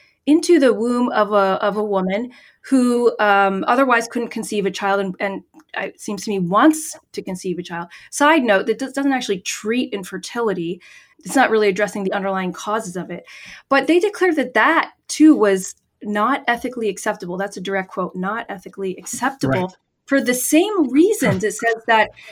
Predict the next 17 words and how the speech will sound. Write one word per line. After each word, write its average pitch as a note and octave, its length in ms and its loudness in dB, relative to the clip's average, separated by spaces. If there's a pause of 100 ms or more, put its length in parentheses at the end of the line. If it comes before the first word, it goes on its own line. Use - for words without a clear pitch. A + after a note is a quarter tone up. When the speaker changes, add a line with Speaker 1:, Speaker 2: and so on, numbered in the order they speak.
(220)
Speaker 1:
um, G#3+ 260 2
links C#4 320 0
it D4 140 0
to - 200 -2
I A3 120 4
V A3+ 180 -2
F G#3 240 2
and G3+ 180 -2
surrogacy. - 680 -4
Speaker 2:
Mm-hmm. - 220 -8
Speaker 1:
So C4 140 2
even F#4+ 240 4
though G4+ 140 4
they're D4 180 0
different, C4+ 640 0
they C4+ 120 -2
see F#4+ 320 -2